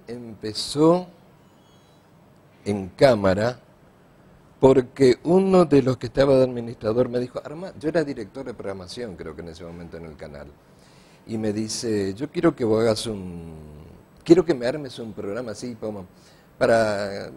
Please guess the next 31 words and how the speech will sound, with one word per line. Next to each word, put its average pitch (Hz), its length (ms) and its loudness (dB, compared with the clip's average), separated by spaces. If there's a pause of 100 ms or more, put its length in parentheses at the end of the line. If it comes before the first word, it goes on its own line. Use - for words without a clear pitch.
(400)
contarle 196 400 -2
cosas, 110 680 2
lo 101 140 -6
que 95 80 -8
te 90 100 -10
gusta 101 220 -10
a 92 40 -6
vos 101 200 -2
de 87 80 -6
cine, 101 600 -10
de 87 100 -10
música, 92 520 -14
así 82 160 -14
a 87 60 -12
la 87 100 -12
gente, 80 480 -16 (380)
y 131 100 2
hacemos 95 480 -2
un, 78 180 -12 (640)
un 85 80 -14
programa". 71 460 -10 (580)
Eh, 80 520 -2
y 107 80 2
regalamos 139 520 4
porque 120 180 -6
tenía 98 260 -8
una 110 140 -4
librería, 117 680 -2
traía 92 340 -2
libros, 131 380 -8
bueno, 202 180 -14